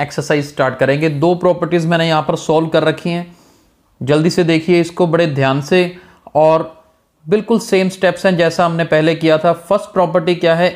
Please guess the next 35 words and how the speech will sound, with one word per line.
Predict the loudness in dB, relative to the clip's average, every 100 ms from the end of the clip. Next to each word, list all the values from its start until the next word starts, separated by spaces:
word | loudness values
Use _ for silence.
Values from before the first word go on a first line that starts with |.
| -4
ए | 0 0 2
कॉम्प्लीमेंट | -2 0 0 0 -2
का | 0 -2 0
अगर | -2 0 0
कॉम्प्लीमेंट | 0 0 0 0 0 0
लें | 0 0 0 -6 -20 _ _ _
तो | -2
आंसर | 0 0 -4 -2
क्या | 2 2
आता | 2 0 0
है, | 0 -2 -10 _ -4
ए | 0 2
आता | 0 -2
है। | -6 -8 -12 _ -6
इसे | -4 -2 -4 -4
इन्वोल्यूशन | -4 0 2 2 0 -2 -4 -8 -20 _ 0
लॉ | 0 2
कहते | 0 -2 -2
हैं | -4 -6 -12 _ _ _ _ 0
और | 2 4 0 -8 _ -8
ऐसा | -4 -2
हमने | 0 0 0 -2 -4 -18 _ _
करके | -4 -2 -2
भी | -2 -2 0
देखा | 0 0 0
हुआ | 0 0 -2
है, |
क्योंकि | -4 -4 -2
मैं | 0
यहाँ | 2 2 2
अगर | 2 2
आपको | 2 0
एग्जांपल | -2 0 0 0 -2
से | -2
समझाऊँ, | -2 0 0 0